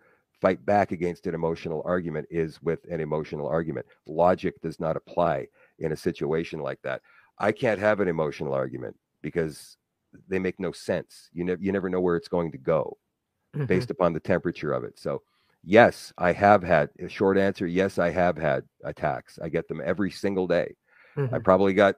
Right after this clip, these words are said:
Speaker 1: one of them on my phone right now, but it doesn't bother me any longer. At first it did. I thought, "Whoa, these people really,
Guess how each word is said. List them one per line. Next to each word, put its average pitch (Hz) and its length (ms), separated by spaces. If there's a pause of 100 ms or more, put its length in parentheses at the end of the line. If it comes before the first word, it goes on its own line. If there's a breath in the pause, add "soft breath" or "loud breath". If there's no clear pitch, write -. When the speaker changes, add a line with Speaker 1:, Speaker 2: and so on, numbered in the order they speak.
Speaker 1:
one 95 240
of 104 120
them 107 140
on 101 180
my 101 140
phone 104 300
right 101 200
now, 101 240
but 78 220 (220)
it 101 160
doesn't 117 260
bother 98 340
me 80 200
any 73 180
longer. 65 340
At 71 140
first 147 300
it 131 120
did. 147 220
I 90 140
thought, 87 220
"Whoa, 85 400
these 98 200
people 95 340
really, 98 400